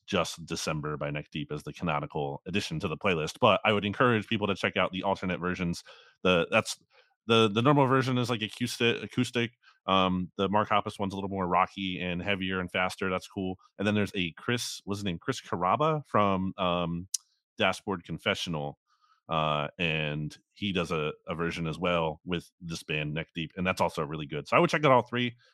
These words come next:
Really good song. Um, it's kind of, like, a sad song, uh, but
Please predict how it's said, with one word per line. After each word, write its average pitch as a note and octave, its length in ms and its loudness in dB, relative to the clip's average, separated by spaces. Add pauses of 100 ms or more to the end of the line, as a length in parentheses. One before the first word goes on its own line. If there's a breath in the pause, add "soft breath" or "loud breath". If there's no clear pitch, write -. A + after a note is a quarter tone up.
(240)
Really A#2 200 0
good G#2 160 0
song. G2+ 420 2 (340)
Um, E2+ 480 0 (220)
it's B2+ 140 -6
kind E3 140 4
of, F3+ 40 0
like, E3+ 120 2
a B2 60 0
sad G#2 300 2
song, D#3 360 2 (560)
uh, A2+ 640 4 (680)
but G2 220 2